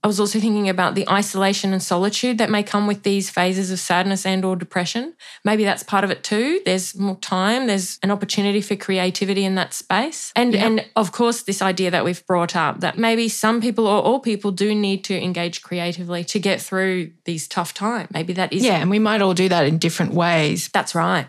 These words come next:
Speaker 1: I'm not gonna compose classical music because I don't know how to do that, but I, I would
Speaker 2: <laughs>
Speaker 1: be doing my own version of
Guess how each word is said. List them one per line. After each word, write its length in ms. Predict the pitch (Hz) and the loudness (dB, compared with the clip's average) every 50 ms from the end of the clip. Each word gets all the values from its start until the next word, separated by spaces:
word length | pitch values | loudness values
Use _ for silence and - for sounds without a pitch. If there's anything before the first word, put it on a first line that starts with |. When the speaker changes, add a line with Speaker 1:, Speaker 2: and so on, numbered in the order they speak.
| - - | 2 2
Speaker 1:
I'm 240 | 220 220 233 254 | 4 4 4 4
not 160 | 262 240 - 233 | 2 0 0 0
gonna 180 | 226 214 196 | 0 0 0
compose 460 | 202 - 214 190 - 208 185 175 170 | 0 -2 -4 -2 0 0 0 0 -2
classical 400 | - - 185 180 - - - 180 | -2 -2 -2 -2 -2 -4 -4 -2
music 420 | 180 175 170 180 165 - - - _ | 0 0 0 0 -2 -4 -6 -6 _
because 180 | - - 175 | -14 -6 -2
I 120 | 190 175 180 | 0 0 2
don't 180 | 180 175 - | 2 0 0
know 120 | - 175 170 | 0 0 0
how 100 | 160 170 | 0 -2
to 80 | 160 156 | -4 -2
do 240 | - 185 202 208 185 | -2 0 0 2 2
that, 320 | 185 156 139 - - _ | 2 2 0 0 -2 _
but 100 | 185 - - | -6 0 2
I, 260 | 196 202 208 214 208 247 - - - | 2 4 4 4 4 2 2 2 2
I 180 | 196 208 208 214 | 2 2 4 2
would 380 | 214 202 208 240 302 440 440 - | 2 2 2 2 2 2 2 2
Speaker 2:
<laughs> 40 | |
Speaker 1:
be 120 | 220 349 285 | 2 2 4
doing 320 | - 294 294 269 262 262 | 4 4 4 4 4 4
my 160 | 247 233 - 233 233 | 2 4 4 4 4
own 100 | 240 240 | 2 2
version 480 | 220 240 233 240 247 262 247 262 240 202 | 0 0 2 2 2 0 0 -2 -2 -2
of 300 | 170 160 156 - - | -2 -4 -6 -10 -16